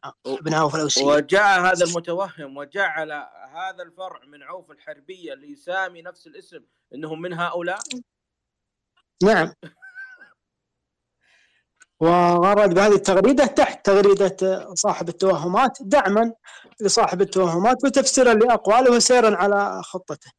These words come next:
Speaker 2: يعني أنا لا أعلم هل هو جهل في، آه، آه، فروع وأنساب، آه، الأوس أو الخزرج وحلفائهم ومن ك-، وأعتقد الحلف هو حلف فردي، يعني حتى أنهم دخلوا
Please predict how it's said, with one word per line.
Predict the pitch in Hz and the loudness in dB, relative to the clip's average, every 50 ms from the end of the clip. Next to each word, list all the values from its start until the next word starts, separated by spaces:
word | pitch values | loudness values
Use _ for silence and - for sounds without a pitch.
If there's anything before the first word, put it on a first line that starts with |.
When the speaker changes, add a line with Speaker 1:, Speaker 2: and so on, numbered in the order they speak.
| _ _ _ _ _ _ _ _ _ _ - _ _ - - _ - 180 | _ _ _ _ _ _ _ _ _ _ -20 _ _ -20 -20 _ -18 -18
Speaker 2:
يعني | 180 175 190 214 208 196 170 185 | -16 -14 -12 -10 -6 -4 -2 -2
أنا | 214 226 226 | 0 -2 0
لا | 220 226 190 202 | 0 0 -2 -2
أعلم | 226 202 202 175 151 143 156 | -6 -8 -10 -18 -18 -16 -16
هل | 170 175 175 | -16 -16 -16
هو | 170 170 175 170 | -16 -18 -20 -20
جهل | 165 - - 190 185 165 175 160 147 139 | -18 -14 -12 -10 -10 -10 -10 -12 -14 -14
في، | _ - 143 139 135 _ _ _ _ _ _ _ _ - | _ -20 -20 -20 -20 _ _ _ _ _ _ _ _ -10
آه، | 120 | -6
آه، | 123 117 87 104 120 113 107 101 | -6 -6 -4 -6 -6 -6 -8 -10
فروع | 110 _ - 143 151 165 175 170 160 143 110 - _ _ _ _ _ _ _ _ _ _ | -14 _ -12 -10 -8 -4 -2 -2 -4 -4 -6 -14 _ _ _ _ _ _ _ _ _ _
وأنساب، | - 123 131 131 131 123 82 95 120 120 120 113 110 101 - - - _ - - 107 127 135 131 - - - 175 180 175 170 156 139 - - 107 | -14 -12 -12 -10 -12 -12 -12 -14 -14 -14 -14 -16 -16 -16 -18 -20 -20 _ -20 -18 -18 -16 -16 -18 -14 -8 -4 -2 0 0 -2 -2 -6 -10 -14 -14
آه، | 120 120 117 | -14 -14 -16
الأوس | 117 117 - 156 165 170 170 165 147 - 143 | -16 -12 -8 -6 -6 -6 -6 -8 -12 -16 -20
أو | 120 113 117 | -20 -20 -20
الخزرج | 113 110 - 147 156 156 143 147 147 147 143 139 135 - | -20 _ -14 -12 -12 -12 -12 -12 -12 -12 -12 -12 -14 -16
وحلفائهم | 110 101 - - 123 117 117 113 - 147 160 160 147 123 147 143 139 143 143 139 131 | -20 -20 -20 -20 -20 -20 -18 -14 -10 -8 -6 -6 -6 -8 -12 -18 -18 -20 -20 -20 _
ومن | 101 98 104 110 110 123 131 131 127 127 127 120 _ _ _ _ _ _ _ _ | _ _ -20 -20 -20 -20 -20 -20 _ -20 -20 -20 _ _ _ _ _ _ _ _
ك-، | - 143 - - | -16 -16 -14 -10
وأعتقد | 131 156 170 160 160 160 147 151 151 160 147 - 101 131 160 170 175 - - - 196 170 175 | -8 -6 -6 -4 -6 -6 -8 -10 -12 -14 -16 -16 -12 -10 -10 -10 -10 -14 -18 -20 -20 -18 -18
الحلف | 180 160 _ - 196 220 240 220 _ _ 202 | -18 -20 _ -14 -14 -14 -14 -16 _ _ -18
هو | 202 202 208 214 208 | -16 -16 -14 -14 -16
حلف | 208 - 208 226 233 185 _ _ | -16 -16 -18 -18 -18 -18 _ _
فردي، | - - 240 202 170 131 113 98 85 | -10 -10 -10 -10 -12 _ _ _ _
يعني | _ 80 73 69 78 101 104 | _ -20 -20 -20 -20 _ -20
حتى | - - 139 _ - 156 151 147 | -20 -20 -20 _ -14 -12 -12 -12
أنهم | 156 151 151 151 147 | -12 -14 -18 -16 -10
دخلوا | 170 175 170 - 170 165 170 170 170 | -10 -10 -8 -8 -10 -8 -8 -10 -14